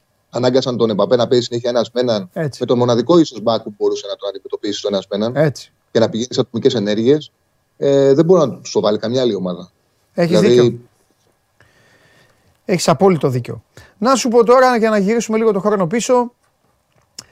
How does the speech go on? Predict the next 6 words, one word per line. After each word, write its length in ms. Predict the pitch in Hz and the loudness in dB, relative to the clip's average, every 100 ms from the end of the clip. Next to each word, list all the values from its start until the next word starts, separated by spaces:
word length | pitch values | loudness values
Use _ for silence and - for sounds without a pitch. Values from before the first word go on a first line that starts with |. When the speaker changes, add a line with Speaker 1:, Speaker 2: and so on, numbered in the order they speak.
| _ _ _ | _ _ _
Speaker 2:
με 120 | 165 | -6
τα 140 | 160 156 | -2 0
περίφημα 420 | 175 202 - 185 | 2 0 0 0
ειδικά, 640 | 156 139 131 180 214 226 _ _ _ _ _ _ - _ _ _ _ _ _ _ _ _ _ _ _ | 2 0 2 2 2 0 _ _ _ _ _ _ -20 _ _ _ _ _ _ _ _ _ _ _ _
το 140 | 180 | 2
Γαλλία-Αργεντινή 1160 | 165 175 190 233 214 180 180 170 196 226 254 220 | 4 4 4 4 4 4 2 2 0 0 0 0